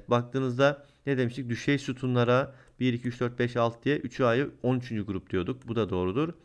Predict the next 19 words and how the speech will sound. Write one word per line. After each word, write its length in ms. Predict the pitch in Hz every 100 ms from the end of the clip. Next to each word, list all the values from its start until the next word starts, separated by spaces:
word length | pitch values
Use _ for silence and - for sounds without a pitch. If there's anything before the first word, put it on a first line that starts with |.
| _ - - - _
Helyum 380 | 127 147 165 165
değerlik 280 | 147 156 165
elektron 300 | 156 165 160
sayısı 220 | 156 147
ikidir 460 | 143 165 151 135
diyor. 280 | 120 120 151 175 -
E, 80 | 107
sekiz 340 | - 151 143
A 140 | 139 123
grubunda 440 | 113 107 107 101
bulunur 220 | 117 143
ama, 360 | 143 117 135 151 - - -
e, 120 | -
iki, 260 | 120 - 147
iki 480 | 131 123 123 123 139
ile 140 | 123
bittiği 300 | 120 131 131
için, 320 | 123 147 151 -
e, 160 | 101